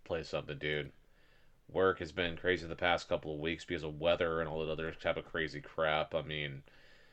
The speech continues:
home, obviously, is hectic as always. But, uh, yeah, dude, I mean, this is the time of the year where you're not, we don't have generally, like, a lot of major, major games that drop,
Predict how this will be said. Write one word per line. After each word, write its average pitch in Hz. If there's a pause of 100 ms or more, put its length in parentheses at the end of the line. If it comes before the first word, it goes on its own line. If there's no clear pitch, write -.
(800)
home, 120
obviously, 107
is 92
hectic 95
as 87
always. 92 (420)
But, 90
uh, 87 (1200)
yeah, 120
dude, 110
I 104
mean, 104
this 127
is 147
the 147
time 143
of 120
the 107
year 113
where 101
you're 87
not, 95 (260)
we 104
don't 98
have 90
generally, 92
like, 87
a 80
lot 82
of 82
major, 85
major 82
games 104
that 92
drop, 87